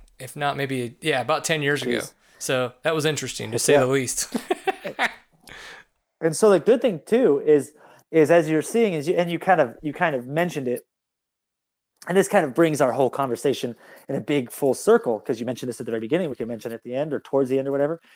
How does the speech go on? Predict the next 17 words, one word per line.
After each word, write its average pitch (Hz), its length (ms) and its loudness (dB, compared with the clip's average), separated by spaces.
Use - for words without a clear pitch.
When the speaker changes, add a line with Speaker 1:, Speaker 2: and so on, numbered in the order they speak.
Speaker 2:
But 151 80 0
one 214 140 4
of 226 60 0
the 165 60 0
things 185 240 0
that 151 100 4
helps 156 260 0
the 127 80 -6
whole 185 320 2
sport 147 320 2
of 120 60 -6
extreme 123 360 -6
off-road 110 400 -2
is 135 340 -2
that 131 160 0
we 139 100 -2
have, 131 300 2